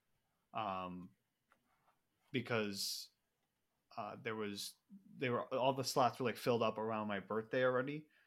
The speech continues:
and there was one open, which I could have complained about and said, "Okay, well, then all those get to be taken away be-, until I get to figure my shit out, because I'm above these people. Like, the people that picked after me, I can pick before them."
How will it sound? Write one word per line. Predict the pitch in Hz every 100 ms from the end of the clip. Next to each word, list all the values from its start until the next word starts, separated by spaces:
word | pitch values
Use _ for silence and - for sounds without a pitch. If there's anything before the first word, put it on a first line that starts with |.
| _ _ -
and | 110
there | 107
was | 107 113
one | 117 107
open, | 110 135 131
which | 113 104 - - _
I | 123
could | 139 170
have | 139
complained | 127 117 120 123
about | 127 117
and | 120
said, | 123 107 -
"Okay, | 127 156
well, | 120 120 113
then | 110 117 117 117
all | 127
those | 127 131 160 156
get | 139 131
to |
be | 127
taken | 113 123 117 107
away | 101 104 123 - _ _ _ _ _
be-, | 120 -
until | 120 113 127
I | 104 107
get | 101 113
to | -
figure | - 110
my | 101 92
shit | - 87
out, | - - _ _ _
because | - 117
I'm | 104 107 -
above | 117 107 101
these | 98
people. | - 92 - - _ _ _ _ -
Like, | 101 -
the | -
people | 117 110
that | -
picked | 120 110
after | 110 -
me, | 101 92 -
I | 107
can | - 101 90 _
pick | - 110 90 - _ _ _ _ _ _ _ _ _ _
before | - - 101
them." | 90 71